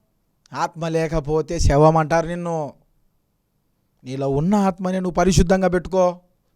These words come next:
దేవునికి అప్పగించు. "తండ్రి, నా ఆత్మను నీకు," ఏమన్నాడు యేసుక్రీస్తు ప్రభు? "అప్పగిస్తున్నా." నువ్వు అప్పగించలేవా?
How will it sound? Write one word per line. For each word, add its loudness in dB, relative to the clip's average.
దేవునికి 4
అప్పగించు. 4
"తండ్రి, 4
నా 0
ఆత్మను 4
నీకు," 6
ఏమన్నాడు 2
యేసుక్రీస్తు 2
ప్రభు? -2
"అప్పగిస్తున్నా." 6
నువ్వు 4
అప్పగించలేవా? 8